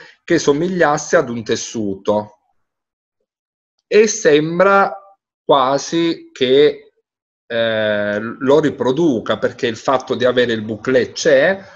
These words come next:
la paillette che impreziosisce i tessuti Chanel, poi dopo vedrò se andarlo a tramare con dei fili di contrasto, oppure lasciarlo nero, classico, e abbellirlo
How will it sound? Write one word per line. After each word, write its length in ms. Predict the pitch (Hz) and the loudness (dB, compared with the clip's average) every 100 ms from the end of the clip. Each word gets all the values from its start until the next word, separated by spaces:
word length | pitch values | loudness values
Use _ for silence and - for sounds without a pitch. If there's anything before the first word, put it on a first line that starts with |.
| - _ _ - | -20 _ _ -4
la 180 | 131 131 | -2 0
paillette 600 | 131 127 139 135 135 113 | 0 2 4 2 0 -6
che 100 | 117 | -6
impreziosisce 880 | 107 113 110 - 107 127 117 - 107 | -2 -2 -2 -6 -6 -6 -8 -6 -6
i 40 | |
tessuti 440 | 107 104 117 - | -6 -8 -10 -10
Chanel, 580 | 113 - 180 156 147 147 | -4 -2 0 0 0 -2
poi 160 | 151 170 | 0 0
dopo 320 | 143 120 117 | 2 0 -2
vedrò 500 | 113 135 131 127 110 | 0 0 2 2 2
se 560 | - - 131 107 90 _ _ _ _ _ _ _ - | -2 -2 -2 -2 -6 _ _ _ _ _ _ _ -8
andarlo 520 | 131 127 147 151 123 | -4 0 0 0 -2
a 80 | 110 | -2
tramare 540 | 131 127 135 127 113 | -2 -2 0 -2 -2
con 240 | - 110 | -4 -6
dei 160 | 113 113 | -4 -6
fili 320 | - 135 120 | -4 -6 -4
di 140 | 110 107 | -6 -6
contrasto, 1040 | 110 107 107 113 104 - - 165 214 214 - _ _ - | -6 -4 -2 -2 -2 -6 0 2 2 0 -12 _ _ -2
oppure 360 | 131 - 202 175 | -2 2 2 4
lasciarlo 560 | 131 - 127 120 120 | 0 0 -2 0 0
nero, 540 | 123 131 123 107 104 - | 0 0 0 0 0 0
classico, 960 | 131 113 110 - 147 - 190 202 - | 0 0 -4 -6 -8 2 2 4 0
e 160 | 147 143 | 0 0
abbellirlo 1160 | 120 117 160 170 143 139 143 156 165 165 160 | 0 0 -2 0 2 2 2 2 2 2 0